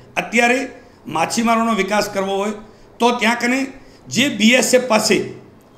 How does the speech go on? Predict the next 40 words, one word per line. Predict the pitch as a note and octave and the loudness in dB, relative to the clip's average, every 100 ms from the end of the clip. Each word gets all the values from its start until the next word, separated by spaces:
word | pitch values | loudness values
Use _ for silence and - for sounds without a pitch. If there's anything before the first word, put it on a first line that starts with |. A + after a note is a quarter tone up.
| - - | -16 -2
આ | G#3 | 0
બધી | B3+ A#3+ B3+ | 2 2 2
જોગવાઈઓ | G#3+ A3+ A#3 A3+ | 2 2 2 2
છે, | A3 A3+ | 2 2
કોને | - G#3 A3 | 0 0 0
અંદર | G3+ G#3+ G#3 | 2 0 0
જવા | G#3+ G#3+ | 2 2
દેવા, | G#3+ G#3+ A3 - - - | 0 0 -2 -10 -18 -6
કોને | G#3 A#3 G#3 - - - | -2 0 0 -2 -8 -2
પાસો | - - A3+ | 0 2 2
આપવી, | G#3+ - A3+ | 2 0 -4
શું | G3+ A3+ A3 | -2 -4 -2
કરવી, | G#3+ A3 - - E3 | 0 0 -2 -6 -2
એની | G#3 A#3 | -2 -2
સાથે | - F#3 - B3 - - - - | 0 0 2 0 0 -10 -16 -8
મત્સ્ય | E3 G#3 - C4+ | -2 -2 -2 0
ઉદ્યોગ | D4 A#3 C#4+ B3 | 2 2 0 0
કચેરીના | A#3+ C4 C4 B3+ G#3+ - - - | 0 0 2 2 0 -2 -12 -6
નિયામકનું | E3 A#3 B3 B3 A#3+ A3+ | 0 2 2 0 -2 -2
પણ | F#3+ | 0
જોડાણ | G3+ A3 | 4 4
હોવું | F#3+ F#3 D#3+ | 2 0 -2
જોઈએ. | D3+ C3+ - - | -4 -6 -14 -4
જે | G#3+ B3+ | -2 0
જોડાણ | A#3+ C#4+ C4 | 0 0 2
હોતું | A#3 E4 | 2 2
નથી, | C#4 D3 C3 - - | 0 -2 -4 -10 -12
એટલે | F#3+ B3 | -8 -6
અત્યારે | A#3+ C4+ C4+ | -4 -2 0
માછીમારો | A3+ A3 B3 C4 B3+ - - F3 | 0 -2 0 2 0 -2 -10 -2
બી | A#3 | 0
એસ | B3+ C4+ | 2 0
એફ | A#3+ | -2
અને | B3 | -4
પોસ્ટોથી | A3 A#3 A3+ C#4 A3+ | -2 0 0 0 0
પણ | C4+ C4+ | 0 -2
દુઃખી | B3 - A3+ | -2 -2 -4
છે, | C3+ - - | -4 -14 -10
એના, | F3+ A#3 C4 A3+ - - | -2 0 0 -2 -8 -16
અ, | - | -8